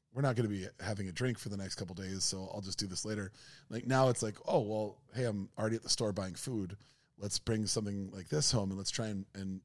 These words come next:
make something cool." And I feel like it's a really fun challenge to anybody out there that's, like, culinarily curious and just likes to mess around. It's a really fun exercise to take something maybe that you already use in food, or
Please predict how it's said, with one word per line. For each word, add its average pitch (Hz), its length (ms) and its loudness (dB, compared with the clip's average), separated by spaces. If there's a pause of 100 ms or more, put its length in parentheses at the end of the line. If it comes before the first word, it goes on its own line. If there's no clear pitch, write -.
(100)
make 120 200 -2
something 110 280 2
cool." - 340 -6 (460)
And 131 160 0 (120)
I 127 140 4
feel 165 180 4
like 127 160 6
it's 127 140 2
a 120 40 4
really 131 500 6
fun 139 440 6
challenge 120 460 4
to 135 100 4
anybody 160 320 10
out 127 160 12
there 123 140 10
that's, 107 200 6
like, 98 200 2 (340)
culinarily 139 680 8
curious 135 720 4
and 113 140 4
just 113 180 4
likes 110 140 2
to - 80 2
mess 107 240 8
around. 117 420 0 (320)
It's 135 160 4
a 170 60 8
really 160 240 6
fun 147 220 0
exercise 87 840 -2 (380)
to 123 100 2
take 170 180 6
something 156 340 4
maybe 135 260 4
that 127 180 4
you 123 120 4
already 120 200 6
use 113 320 4
in 117 80 2
food, 101 340 0 (100)
or 143 360 6